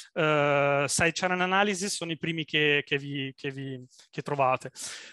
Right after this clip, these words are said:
Quello che volevo spiegarvi io è un attacco un pochino più sofisticato, che a me è sempre piaciuto tantissimo perché si fonda su un'idea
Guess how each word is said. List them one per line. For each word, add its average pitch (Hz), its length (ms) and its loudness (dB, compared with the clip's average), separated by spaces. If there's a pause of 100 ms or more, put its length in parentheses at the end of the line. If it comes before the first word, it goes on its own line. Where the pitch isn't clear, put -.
Quello 233 180 2
che 247 100 2
volevo 240 480 2
spiegarvi 220 640 0
io 254 180 0
è 240 120 -2
un 185 100 0
attacco 190 380 -2
un 175 80 -8
pochino 233 320 -4
più 214 100 -6
sofisticato, 175 800 0
che - 80 -4
a 165 40 4
me 170 180 2
è - 20 2
sempre 175 300 -4
piaciuto - 300 -12
tantissimo 175 560 -4
perché 156 240 -4
si - 140 -8
fonda 170 300 -4
su - 100 -10
un'idea 165 340 0